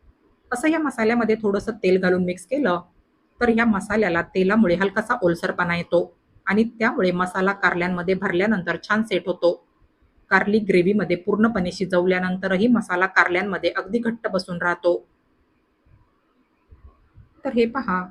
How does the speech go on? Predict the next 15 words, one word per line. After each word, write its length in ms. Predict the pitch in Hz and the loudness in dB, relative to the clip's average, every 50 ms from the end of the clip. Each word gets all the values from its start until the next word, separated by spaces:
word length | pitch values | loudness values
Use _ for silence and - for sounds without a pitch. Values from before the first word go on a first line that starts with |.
| - _ _ _ - - | -16 _ _ _ -8 -4
इथे 280 | - 208 202 - 240 247 - | -4 -2 0 0 -2 0 0
आपला 300 | 190 180 - - 185 185 | -2 -2 -2 -2 -4 -2
हा 120 | 185 190 202 | -2 -2 -2
कारल्यांमध्ये 640 | - - 185 185 185 175 185 190 185 185 180 185 185 185 | 0 0 0 2 2 0 0 0 0 0 0 -2 -2 -2
भरण्यासाठी 580 | 202 196 170 170 175 175 - 185 180 185 185 185 | -2 -2 -2 -2 -4 -4 -4 -4 -2 0 2 2
लागणारा 380 | 180 165 160 170 170 165 180 190 | 2 2 2 0 0 0 0 0
मसाला 380 | 190 175 - - 175 170 180 180 - - | 0 -2 -2 -4 -2 -2 -2 -2 -4 -2
फार 240 | 196 190 190 202 202 | 0 0 0 0 0
सुवासिक, 760 | 196 - - - 202 208 214 220 220 - - 180 165 165 - _ _ _ _ _ - | -4 -6 -6 -2 0 2 2 2 0 0 -2 -2 -2 -2 -6 _ _ _ _ _ -2
खमंग 400 | - 214 214 240 262 254 226 165 | 2 4 4 4 4 4 2 2
आणि 340 | 160 165 175 185 190 202 208 - - | 2 2 2 2 2 2 2 0 0
टेस्टी 300 | 196 185 - - - 214 | -2 -2 0 -2 -2 0
बनून 240 | 190 190 175 175 175 | 0 0 0 0 0
तयार 200 | 175 170 170 - | 2 2 2 0
झालाय. 420 | 170 - - 175 175 175 175 170 | 0 -2 -2 0 2 2 2 0